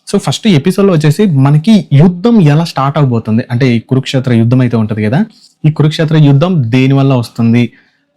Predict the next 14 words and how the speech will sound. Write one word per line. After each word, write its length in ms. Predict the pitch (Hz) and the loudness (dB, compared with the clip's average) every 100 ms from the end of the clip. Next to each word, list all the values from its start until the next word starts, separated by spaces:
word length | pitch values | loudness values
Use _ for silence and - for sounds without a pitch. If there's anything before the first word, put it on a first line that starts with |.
| _ 135 | _ 0
ఎందుకు 320 | 147 160 160 | 2 2 0
వస్తుంది, 520 | 151 139 120 117 120 _ _ _ _ _ | -2 -2 0 0 -2 _ _ _ _ _
ఎవరి 340 | 120 127 139 160 | -2 0 2 2
వల్ల 340 | 156 160 165 | 2 0 2
వస్తుంది 640 | 151 139 - 139 139 185 - | 2 0 0 2 2 0 0
అనేది 280 | 151 175 247 | 2 4 2
మనం 260 | 214 208 | 2 2
క్లియర్గా 600 | 226 202 185 190 208 208 | 2 0 0 0 0 0
ఈ 240 | 214 185 160 | 0 2 0
ఫస్ట్ 340 | - 139 - | -2 -4 -2
ఎపిసోడ్‌లో 640 | 190 156 185 - 175 156 233 | 0 0 -2 0 2 4 4
మనం 300 | 190 220 226 | 2 2 2
క్లియర్గా 460 | 190 170 185 196 | 2 2 0 0
తెలుసుకుంటాం. 600 | 214 175 180 214 175 113 | 0 0 0 0 0 -2